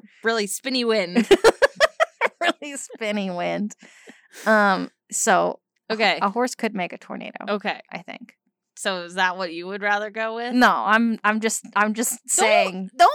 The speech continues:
Speaker 1: make me make all the decisions.
Speaker 2: No, I'm, I'm, oh, I feel like we have three options so far.
Speaker 1: Yes.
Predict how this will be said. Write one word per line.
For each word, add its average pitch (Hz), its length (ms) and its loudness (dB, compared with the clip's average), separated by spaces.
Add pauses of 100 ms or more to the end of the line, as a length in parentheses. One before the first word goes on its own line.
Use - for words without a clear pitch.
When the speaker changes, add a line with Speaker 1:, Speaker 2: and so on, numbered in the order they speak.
(120)
Speaker 1:
make 302 220 -4
me 262 220 -8
make 262 240 -6
all 180 120 -14
the 185 100 -14
decisions. 190 240 -10
Speaker 2:
No, 480 160 8
I'm, 302 320 8
I'm, 285 440 4 (260)
oh, 226 120 -2
I 233 60 0
feel 349 180 -8
like 415 120 -6
we 277 100 -10
have 208 240 -4 (140)
three 185 200 -6
options - 440 -8
so - 120 -16
far. - 200 -16 (100)
Speaker 1:
Yes. - 380 -4